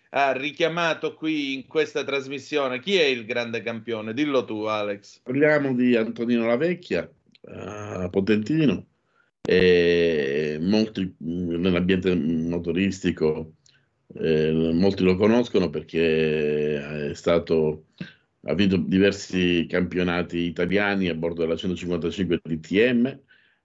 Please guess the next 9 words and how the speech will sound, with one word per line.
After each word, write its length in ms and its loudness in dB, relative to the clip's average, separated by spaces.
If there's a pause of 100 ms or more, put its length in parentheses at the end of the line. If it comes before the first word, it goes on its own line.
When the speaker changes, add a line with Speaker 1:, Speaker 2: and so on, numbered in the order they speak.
(100)
Speaker 2:
ha 180 0
record 480 -2
assoluto 400 -6
di 160 -8
trentatré 640 -2
vittorie 680 0
consecutive, 1040 -2 (1300)
e 1300 4 (100)
ha 320 -4